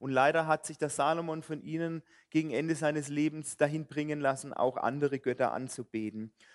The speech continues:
Und, ähm, wie es dann so kommen musste, ähm, sein Nachfolger, sein Sohn, äh, Rehabeam, der war schon überhaupt nicht mehr geleitet von Gott. Der hat schon gar nicht mehr groß nach Gott gefragt. Und er hat sich von seinen, ähm,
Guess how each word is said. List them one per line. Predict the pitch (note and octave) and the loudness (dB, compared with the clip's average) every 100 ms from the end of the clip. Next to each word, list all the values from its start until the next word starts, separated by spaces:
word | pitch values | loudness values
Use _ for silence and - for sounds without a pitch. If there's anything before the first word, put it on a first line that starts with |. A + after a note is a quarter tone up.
| - | -6
Und, | - D3 D3 - | 2 2 2 0
ähm, | A2+ C3 C3+ - | 2 2 0 -6
wie | C3 E3 | -2 0
es | F3+ | 2
dann | - D3 | 2 -2
so | C#3 | -4
kommen | - D3 C#3 C3+ | -4 -4 -4 -4
musste, | D3+ F#3 - G3+ G#3+ _ _ _ _ _ _ _ - | -6 -6 -6 -4 -6 _ _ _ _ _ _ _ 0
ähm, | B2 B2 B2+ B2+ B2+ _ _ _ _ | 4 4 2 -4 -8 _ _ _ _
sein | - C3 D#3 F3+ | 2 4 4 4
Nachfolger, | F3 F3+ - E3 E3 | 0 0 -4 -6 -4
sein | D#3 C#3 C3 C3+ | -4 -2 -2 -4
Sohn, | - C3 C#3 F3+ F#3+ _ _ - | -6 -6 -4 -6 -8 _ _ 2
äh, | B2 | 4
Rehabeam, | B2 C3 D3 D#3 D3 D3+ D3+ D#3 C#3+ | 6 4 2 0 0 2 2 0 0
der | C3+ | 4
war | B2+ | 4
schon | D3 D#3 D3 | 4 -2 -2
überhaupt | C#3+ D3 G3+ - | 0 2 2 0
nicht | B2+ - | -8 -4
mehr | A2+ G#2+ | -4 -2
geleitet | G#2+ G#2 G2 F#2+ G#2 - | -2 -2 -4 -4 -8 -8
von | - A2 G#2 | -12 -10 -4
Gott. | A2+ G2+ A#2 | -2 -2 -6
Der | |
hat | A2+ - | -8 -6
schon | B2 | -2
gar | A#2+ B2 | 2 2
nicht | F3 C#3+ | 0 -8
mehr | B2+ A2+ A2 _ _ | -6 -4 -6 _ _
groß | - B2 B2+ B2 | -2 -2 -2 -6
nach | A2 - | -12 -8
Gott | A2 - | -8 -8
gefragt. | A2+ - A#2 G#2+ G#2 - - - | -16 -12 -6 -6 -6 -12 -20 -12
Und | A#2+ | -4
er | A#2+ | 0
hat | C#3 - | 2 0
sich | - D#3 _ _ _ | -2 -6 _ _ _
von | - C3+ B2+ - | -2 -2 -2 -6
seinen, | D3 B2 B2 A#2+ A#2+ - | -2 -2 -2 -4 -6 -4
ähm, | A#2+ A2+ G#2+ G#2 | -2 -2 -6 -8